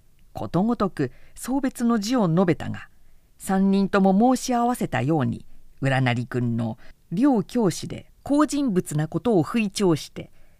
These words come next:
今回去られるのは誠に残念である。学校としてのみならず、個人として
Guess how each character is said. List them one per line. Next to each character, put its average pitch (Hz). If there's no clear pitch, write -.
今 185
回 147
去 160
ら 202
れ 208
る 196
の 151
は 151
誠 185
に 277
残 240
念 233
で 120
あ 113
る。 -
学 -
校 170
と 170
し -
て 165
の 214
み 180
な 220
ら 151
ず、 -
個 277
人 220
と 185
し -
て 180